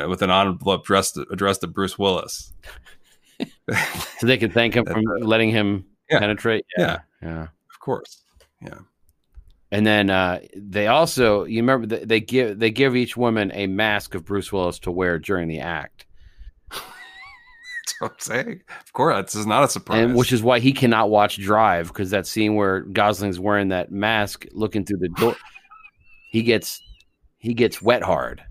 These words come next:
Speaker 2: and it's, he can't even enjoy the film 'cause it's like, it's so close to home.
Speaker 1: <laughs>
Speaker 2: And, you know, he
Speaker 1: You say he can't enjoy the film, or he can?
Speaker 2: He can't.
Speaker 1: He can't enjoy the film beyond.
Speaker 2: No.
Speaker 1: Does he go to sleep after that
Speaker 2: No,
Speaker 1: scene?
Speaker 2: 'cause he, he, he doesn't like seeing somebody with a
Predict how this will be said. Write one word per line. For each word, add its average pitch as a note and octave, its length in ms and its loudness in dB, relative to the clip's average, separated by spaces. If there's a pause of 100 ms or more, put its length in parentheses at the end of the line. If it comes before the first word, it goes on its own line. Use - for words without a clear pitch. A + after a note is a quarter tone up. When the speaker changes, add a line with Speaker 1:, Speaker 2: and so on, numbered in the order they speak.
(120)
Speaker 2:
and G2 140 -2
it's, - 180 -6
he G2+ 120 -10
can't A2+ 240 2
even G2 320 2
enjoy G2+ 300 2
the F2 80 -4
film F2 420 0
'cause F#2 200 -6
it's F2 140 -8
like, F2+ 120 0
it's E2 140 -8
so G#2 220 2
close D#2+ 300 -4
to D2+ 80 -10
home. C2+ 320 -10 (720)
Speaker 1:
<laughs> - 160 -8 (920)
Speaker 2:
And, G2 120 -4
you G2 120 0
know, F#2+ 220 0
he G#2+ 160 -6 (160)
Speaker 1:
You A2+ 60 -8
say A#2 180 0
he G#2 160 -4
can't D3 360 0
enjoy D#3+ 260 4
the E3 80 4
film, D#3+ 320 0
or G2+ 100 -4
he G#2+ 100 -4
can? A#2+ 600 -4
Speaker 2:
He C#3 120 6
can't. G3+ 380 4
Speaker 1:
He C#3 80 0
can't E3+ 260 6 (140)
enjoy C3 480 4
the B2 80 -6
film B2 260 0
beyond. G#2+ 360 0
Speaker 2:
No. D#3+ 80 6
Speaker 1:
Does D#3 120 8
he C#3 60 0
go B2+ 120 2
to A2+ 60 0
sleep C#3+ 300 -6 (100)
after D#3 180 -4
that D#3 120 -2
Speaker 2:
No, A#3 100 4
Speaker 1:
scene? E3+ 100 2
Speaker 2:
'cause F#3 140 4
he, F3 220 -4
he, C#3+ 240 -6
he D3+ 140 -4
doesn't E3+ 260 2
like D3 240 0
seeing C#3 320 0
somebody B2 520 0
with A2+ 220 -2
a G#2 60 0